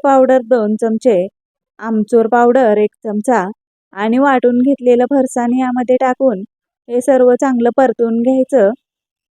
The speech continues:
हे सर्व मिक्स करून घेतलं की यामध्ये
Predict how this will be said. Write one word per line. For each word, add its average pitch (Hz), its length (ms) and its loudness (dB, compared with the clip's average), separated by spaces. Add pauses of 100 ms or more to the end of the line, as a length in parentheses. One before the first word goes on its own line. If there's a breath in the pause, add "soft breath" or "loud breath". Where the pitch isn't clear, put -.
(160)
हे 277 160 0
सर्व 302 300 2
मिक्स 302 260 -4 (120)
करून 254 240 2
घेतलं 269 520 2
की 240 120 -6
यामध्ये 240 580 0